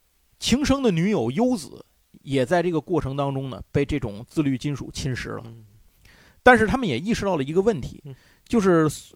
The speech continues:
Speaker 1: 机械哥斯拉的自律金属啊，虽然看起来能够和，就是有可能能打败哥斯拉，但是这东西其实本身也极具侵略性。
Speaker 2: 嗯。
Speaker 1: 如果放任它不管，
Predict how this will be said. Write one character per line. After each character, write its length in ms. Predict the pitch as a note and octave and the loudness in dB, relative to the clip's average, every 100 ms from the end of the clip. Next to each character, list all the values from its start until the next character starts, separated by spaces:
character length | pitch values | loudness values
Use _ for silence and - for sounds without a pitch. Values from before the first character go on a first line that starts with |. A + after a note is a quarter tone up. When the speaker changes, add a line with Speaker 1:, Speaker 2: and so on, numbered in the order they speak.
| _ _ - | _ _ -6
Speaker 1:
机 180 | C4+ D4+ | -2 2
械 220 | - F#3 | 4 4
哥 180 | G3 G3 | 2 0
斯 100 | G3+ | 0
拉 140 | G3+ | 0
的 100 | D#3 | -2
自 200 | - A#3 | -2 -2
律 120 | G#3+ | 0
金 200 | E3 G#3 | -2 -4
属 100 | - - | -4 -8
啊， 160 | - - _ _ - | -12 -12 _ _ -20
虽 300 | - C4+ C4+ | 2 4 6
然 300 | F#3 F#3 F#3+ - _ - | 6 4 0 -6 _ -4
看 240 | - D#4+ | 0 0
起 140 | - | -2
来 120 | G#2+ A2+ | -10 -10
能 140 | A#2+ | -8
够 80 | C#3 | -6
和， 160 | C3 B2+ _ - | -6 -8 _ -8
就 100 | B2+ | -6
是 100 | A#2+ | 2
有 120 | E3 | 2
可 140 | G3 | 4
能 120 | A#2+ B2 | 0 -2
能 120 | D3+ | -6
打 100 | - | -6
败 140 | C#3+ | -6
哥 120 | C#3 | -6
斯 120 | - - | -12 -16
拉， 120 | - _ _ - - - | -20 _ _ -20 -20 -2
但 140 | A#3+ | 0
是 80 | G#3+ | 0
这 160 | A#3 | -2
东 160 | G#3 G3+ | -4 -8
西 80 | E3+ | -8
其 160 | - | -8
实 100 | F3+ | -6
本 240 | G3+ A2 G2 | -6 -8 -6
身 160 | D#3+ | -6
也 140 | F3 A#2 | -6 -10
极 240 | - D3 | -12 -16
具 240 | E3+ F#3+ B2 | -12 -12 -10
侵 260 | - C#3+ | -8 -6
略 160 | B2+ G#2 | -6 -8
性。 140 | - - _ | -12 -18 _
Speaker 2:
嗯。 200 | C3+ C3 - _ _ - | -20 -20 -20 _ _ 0
Speaker 1:
如 220 | F#3+ C4 | 2 4
果 160 | D3+ | 4
放 260 | B2 B3+ A#3+ | 6 6 6
任 140 | G3+ | 2
它 80 | F3+ | 0
不 220 | G3+ C#3 | 0 -4
管， 280 | - - G2 | -6 -10 -12